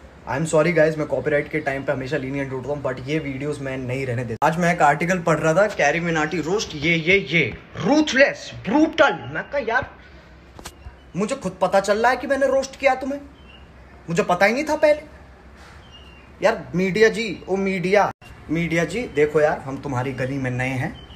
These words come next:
ठीक है, Please पता लगा लिया करो कि कौन सा channel असली है और कौन सा fake है, फिर अपनी खबर बांटिए। फिर उस, ये जानने के बाद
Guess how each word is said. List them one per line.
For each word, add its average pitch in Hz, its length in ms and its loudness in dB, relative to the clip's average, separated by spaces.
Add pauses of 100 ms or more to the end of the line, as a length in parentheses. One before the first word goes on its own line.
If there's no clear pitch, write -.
(320)
ठीक 135 220 -8
है, 175 120 0
Please - 580 -4 (1400)
पता 185 220 6
लगा 165 240 0
लिया 170 200 0
करो 156 200 0 (460)
कि 180 80 -6
कौन 175 420 -2
सा 202 160 4
channel 185 440 2 (120)
असली 175 360 -2
है 196 140 2
और 185 180 0
कौन 160 260 -2
सा 185 160 0
fake 185 400 -2
है, - 220 -8 (340)
फिर 277 220 2
अपनी 202 420 0
खबर 170 300 2
बांटिए। 139 460 -2 (180)
फिर - 480 2 (340)
उस, - 200 -6 (220)
ये 233 360 4
जानने 190 320 2
के - 140 -4
बाद 151 500 0